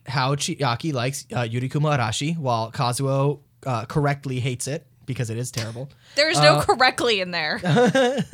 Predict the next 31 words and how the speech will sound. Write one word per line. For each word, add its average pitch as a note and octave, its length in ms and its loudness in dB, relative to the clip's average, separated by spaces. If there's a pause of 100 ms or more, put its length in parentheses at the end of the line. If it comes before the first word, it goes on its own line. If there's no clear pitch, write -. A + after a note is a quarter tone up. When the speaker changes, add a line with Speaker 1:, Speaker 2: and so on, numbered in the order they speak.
(600)
Speaker 1:
Kimiko A3 840 4
likes G3 260 2
Kabaneri, D#3+ 640 4 (100)
uh, C#3 240 4
while C#3+ 160 4
Chiaki D#3 560 2
was D3 140 0
kinda E3+ 240 4
meh D#3 280 6 (120)
on D3 200 4
it. D#3+ 180 0 (480)
And D#3 460 2
going E3+ 260 4
back, E3+ 280 2
Cram E3+ 360 2
loved E3 240 2
Kill D#3+ 160 0
la D#3 60 2
Kill, G3+ 300 2
which F#3 160 -2
Mitsuki C#3+ 360 0
is B2+ 120 0
not A2+ 100 -2
a A2 40 -2
fan D3 220 0
of. - 220 -10 (800)
Recently, D#3+ 500 2
in C#3+ 80 2
the C#3+ 80 0
Facebook G3 400 -2
group, F3+ 320 0